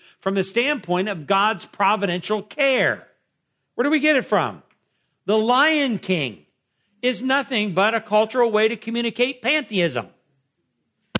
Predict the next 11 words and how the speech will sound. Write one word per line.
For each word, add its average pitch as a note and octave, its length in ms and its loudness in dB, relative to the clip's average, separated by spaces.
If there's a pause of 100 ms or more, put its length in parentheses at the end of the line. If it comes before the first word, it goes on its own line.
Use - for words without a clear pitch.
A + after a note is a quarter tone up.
(160)
Star D#4 500 2
Wars A#3 640 4 (1300)
and F3+ 160 0
several A3+ 380 4
religious, A3+ 720 2 (1120)
uh, E3+ 340 2
groups G#3+ 600 2
like C3 260 0
Hinduism, G#3 880 2 (1080)
Kabbalistic F3 840 0
Judaism, G#3 920 0